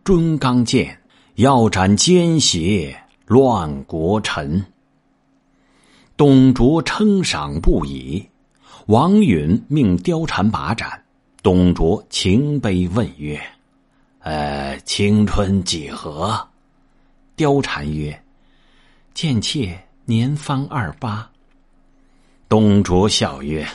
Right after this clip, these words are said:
：“哈哈哈哈，真神仙中人也。”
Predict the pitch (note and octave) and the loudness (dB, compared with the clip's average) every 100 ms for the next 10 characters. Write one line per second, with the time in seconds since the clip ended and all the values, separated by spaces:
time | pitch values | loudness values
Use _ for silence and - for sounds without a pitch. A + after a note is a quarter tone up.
0 | - - - G2+ - - G#2 - A2 G#2 | -16 -18 -8 -6 -6 -6 -6 -6 -8 -8
1 | - G2+ - - - - - - G2+ G#2+ | -10 -12 -12 -12 -10 -10 -10 -4 -2 0
2 | G#3 G#2 - E2+ - F#3 F#3+ D#3 B2+ A2+ | 2 0 0 -2 -2 -2 -2 0 0 0
3 | F#2+ F#2 F#2+ F2 C#2+ C#2 D2 D2 C#2 - | -2 -4 -4 -4 -6 -8 -8 -8 -10 -14